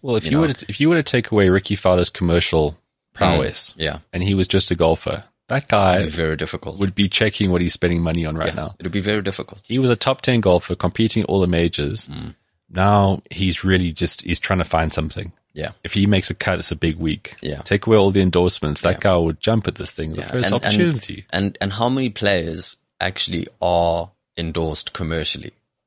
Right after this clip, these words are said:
Speaker 2: actually make money out s-,
Speaker 1: Exactly.
Speaker 2: off of the, off of the golf course?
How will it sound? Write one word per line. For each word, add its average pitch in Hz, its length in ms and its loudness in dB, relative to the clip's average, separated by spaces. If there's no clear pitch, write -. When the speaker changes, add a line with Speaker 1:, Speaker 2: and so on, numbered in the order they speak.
Speaker 2:
actually 98 340 0
make 87 300 0
money 80 320 -4
out - 180 -8
s-, - 200 -6
Speaker 1:
Exactly. - 480 -2
Speaker 2:
off - 80 -10
of - 40 -20
the, - 40 -20
off - 200 -4
of 92 120 -6
the - 80 -8
golf 98 240 2
course? - 280 -10